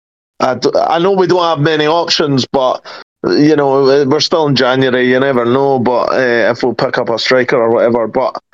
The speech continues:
I just can't see Guthrie featuring. I don't think, I personally don't.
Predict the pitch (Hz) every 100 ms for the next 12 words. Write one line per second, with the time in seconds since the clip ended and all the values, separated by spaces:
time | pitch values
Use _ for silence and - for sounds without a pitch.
0 | - 135 202 - 131 123 - 123 127 -
1 | 117 151 165 175 160 110 - - 135 143
2 | 185 151 147 123 - - - - _ _
3 | - 143 160 156 - 156 147 160 139 131
4 | 131